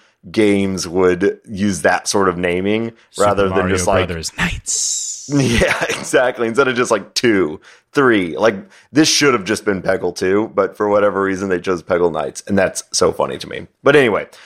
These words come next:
Speaker 1: so the, the whole game is you control a little,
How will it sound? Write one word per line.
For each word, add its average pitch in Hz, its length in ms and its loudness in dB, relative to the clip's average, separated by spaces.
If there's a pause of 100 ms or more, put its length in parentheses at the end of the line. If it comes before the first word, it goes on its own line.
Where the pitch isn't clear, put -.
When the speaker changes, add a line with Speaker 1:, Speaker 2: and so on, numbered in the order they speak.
(100)
Speaker 1:
so 120 400 2
the, 110 280 -2
the 104 280 0
whole 190 320 0
game 101 600 -2
is 98 440 0 (320)
you 131 480 0
control 120 720 -2
a - 20 -
little, 120 600 0